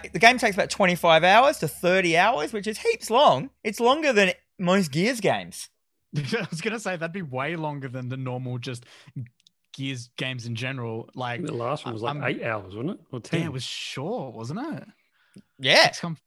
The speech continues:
Speaker 2: the most recent, uh, not X com, the most recent Gears, yeah, was, l-, people were talking about how it was such a short campaign.
Speaker 1: Well, they usually, they have the, the vibe is they're, they're usually around about twelve hours, twelve to something hours.
Speaker 2: Mm.
Speaker 1: Um, where, yeah, and this one's like, "Twenty-five." <laughs> And I'm like, "That's a real game.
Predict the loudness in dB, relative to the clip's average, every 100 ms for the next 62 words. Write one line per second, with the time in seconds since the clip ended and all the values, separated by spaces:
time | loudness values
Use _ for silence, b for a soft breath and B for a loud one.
0 | _ _ -10 -8 -8 -8 -10 -10 -14 -14
1 | -8 -6 -6 -8 -12 -12 -12 -10 -12 _
2 | -8 -6 -6 -6 -8 -8 -8 -6 -6 -8
3 | -8 -6 -6 -10 -12 -14 -10 -8 -8 -8
4 | -10 -8 -10 -8 -10 -8 -8 -10 -12 -12
5 | -12 -10 -10 -10 -10 -10 -10 -14 -8 2
6 | 4 6 4 2 0 0 2 2 2 0
7 | -2 -2 0 0 0 -6 -6 -4 -4 -6
8 | -8 -8 -8 -4 -2 2 0 0 -4 -2
9 | 0 0 0 2 0 -2 -6 -2 0 0
10 | -4 -8 -10 -10 -8 -2 0 0 -2 -6
11 | -10 b b b b b b 6 6 6
12 | 2 -10 _ _ _ _ _ _ -6 6
13 | 10 12 10 10 10 8 4 6 8 10
14 | 10 8 -2 2 4 4 6 8 10 10
15 | 10 6 0 -6 4 4 6 6 6 4
16 | 4 4 2 -2 -2 -2 -2 0 2 2
17 | 0